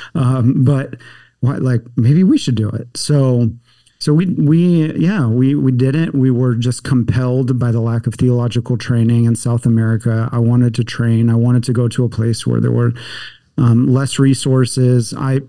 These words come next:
I personally knew, just my own personal conviction, that, you know, if I left my,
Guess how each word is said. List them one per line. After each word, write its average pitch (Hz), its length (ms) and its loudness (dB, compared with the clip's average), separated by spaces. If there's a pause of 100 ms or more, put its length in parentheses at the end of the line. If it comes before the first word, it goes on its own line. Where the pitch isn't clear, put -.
I 147 100 -2
personally 147 460 0
knew, 139 400 2
just 127 220 -6
my 123 80 -2
own 127 120 2
personal 127 320 0
conviction, 127 520 0
that, 113 260 0
you 123 140 0
know, 117 100 2
if 120 140 -4
I 120 100 0
left 127 480 -2
my, 131 240 0